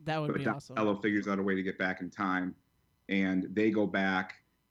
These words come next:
Speaker 2: and they have to make sure that everything, you know, they go back for fun, but then something happens where the Turtles almost do not happen with, like, the,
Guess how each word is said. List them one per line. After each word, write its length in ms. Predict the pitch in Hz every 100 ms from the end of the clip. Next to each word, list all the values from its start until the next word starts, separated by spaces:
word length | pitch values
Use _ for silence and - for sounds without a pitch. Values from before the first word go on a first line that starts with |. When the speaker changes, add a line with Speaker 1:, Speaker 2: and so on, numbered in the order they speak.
| 98
Speaker 2:
and 120 | 101
they 80 | 101
have 200 | 101 98
to 80 | 101
make 220 | 101 98
sure 160 | - 95
that 140 | 92
everything, 520 | - 95 98 101 95 -
you 80 | 101
know, 80 |
they 100 | 95
go 160 | 101 113
back 240 | 107 107
for 120 | - 92
fun, 300 | 143 135 113
but 140 | 101
then 160 | 107 101
something 300 | 104 98 98
happens 400 | 98 95 98 95
where 100 | 95
the 80 |
Turtles 400 | 90 104 98 95
almost 320 | 98 95 90 -
do 80 |
not 180 | 92 85
happen 420 | - 92 92 113
with, 100 | 101
like, 160 | 95 87
the, 220 | 92 92